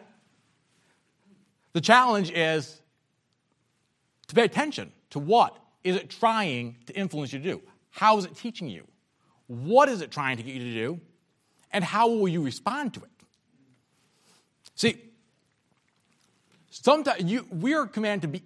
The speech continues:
in the world, but not of the world. And being in the world, you, you kind of sometimes end up having to accept the fact that you're gonna get influenced.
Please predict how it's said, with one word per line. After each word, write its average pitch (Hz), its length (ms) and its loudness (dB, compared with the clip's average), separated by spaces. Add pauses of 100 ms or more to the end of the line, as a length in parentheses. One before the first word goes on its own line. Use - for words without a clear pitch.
in 294 140 0
the 277 60 -4
world, 254 180 -2
but 220 80 -2
not 208 180 0
of 196 160 6
the 143 60 -6
world. 110 380 -6 (340)
And 226 140 0
being 269 100 2
in 269 140 2
the 254 80 -2
world, 247 220 2 (600)
you, 226 160 -2
you 240 160 -4
kind 269 340 -2
of 208 120 0 (180)
sometimes 220 420 0 (220)
end 196 220 0
up - 320 0 (320)
having 185 680 2
to 151 680 -2
accept 170 260 -4
the 151 60 -16
fact 165 240 0
that 156 240 -4 (100)
you're 143 140 -6
gonna 156 140 -4
get 156 140 -6
influenced. 123 720 -10